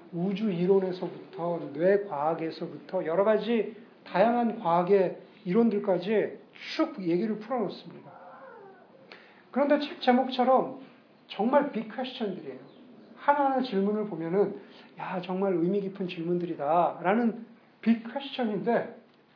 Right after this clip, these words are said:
정답은 없습니다. 네, 제가 몇 챕터를 봤는데 정답이 없어요.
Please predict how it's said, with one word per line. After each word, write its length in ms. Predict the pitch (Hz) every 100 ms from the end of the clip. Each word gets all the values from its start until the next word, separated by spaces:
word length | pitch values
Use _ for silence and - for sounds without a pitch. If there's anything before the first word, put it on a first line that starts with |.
| _ _ _
정답은 500 | - - 180 220 208 -
없습니다. 480 | - - - - - _ _ _ - - -
네, 80 | 175 143 147
제가 180 | 202
몇 220 | 196 185 190
챕터를 380 | 277 - 254
봤는데 680 | 208 170 170 175 220 - - - _ _ -
정답이 440 | - 214 262 233
없어요. 380 | 190 - - -